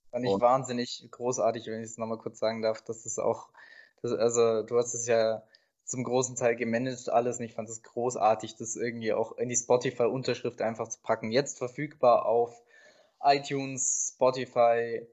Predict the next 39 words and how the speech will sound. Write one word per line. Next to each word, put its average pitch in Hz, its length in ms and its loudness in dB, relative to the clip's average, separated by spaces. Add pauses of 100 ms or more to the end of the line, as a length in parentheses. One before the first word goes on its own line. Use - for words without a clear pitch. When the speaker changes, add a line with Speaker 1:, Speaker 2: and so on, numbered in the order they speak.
(240)
Speaker 1:
äh, 117 200 -4
damals 120 320 -2
noch 117 120 -8
YouTube 131 640 -4 (120)
und 180 220 4
fünf 147 260 2
anderen, 123 440 2
die 123 260 -4
eh 131 60 -2
keiner 110 420 0
hat. - 200 -10
Ich, - 200 -16
ich 151 180 -12
fand 117 220 -2
es 110 100 -14
einfach 104 280 -14 (120)
toll. 101 220 -10
Speaker 2:
Ja, 107 160 6
Speaker 1:
Das - 160 -16
ist - 260 -20 (100)
Speaker 2:
die 92 40 6
hat 104 120 4
halt 95 160 6
auch 90 180 0
keiner. 90 360 -4 (240)
So, 156 300 6 (160)
danke 156 400 6 (120)
fürs, 135 320 8
äh, 123 340 4
fürs 123 220 -6
Zuhören 139 440 0
und, 117 400 0
äh, 113 340 0
wir 110 100 -2
hören 113 180 -2
uns 107 360 -2 (500)
bald 127 320 6
wieder. 120 460 2
Bleibt, 113 540 -2